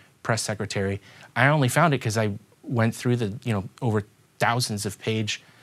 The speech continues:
budget to just look for it. And I just searched for the term, um, anomalous health incidents, knowing that that's what the government called it, and, and, and found this. And so I, uh, that's really why I wanna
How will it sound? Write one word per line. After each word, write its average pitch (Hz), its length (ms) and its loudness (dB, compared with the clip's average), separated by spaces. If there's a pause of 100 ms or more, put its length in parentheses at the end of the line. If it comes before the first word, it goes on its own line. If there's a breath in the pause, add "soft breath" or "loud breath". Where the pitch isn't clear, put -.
(360 soft breath)
budget 110 360 0
to 110 80 -2
just 98 300 -4 (200)
look 160 220 4
for 90 160 -2
it. 95 60 0
And 101 40 0
I 104 40 0
just 104 180 0
searched 110 300 0
for 107 200 -2
the 95 100 -2
term, 113 460 -2 (220)
um, 87 420 -6
anomalous 104 500 2
health 117 220 -4
incidents, 87 720 -8
knowing 90 240 -4
that 90 120 -8
that's 92 220 -6
what 87 180 -8
the 87 220 -6 (560 soft breath)
government 110 300 0
called 175 260 2
it, - 180 -4
and, 107 240 0 (100)
and, 101 300 -2 (120)
and 104 160 -6
found 151 300 2
this. 98 260 -4 (320 loud breath)
And 120 100 0
so 131 140 4
I, 120 60 4 (340)
uh, 107 320 2
that's 156 160 2
really 165 120 4
why 143 60 4
I 135 80 4
wanna 131 140 4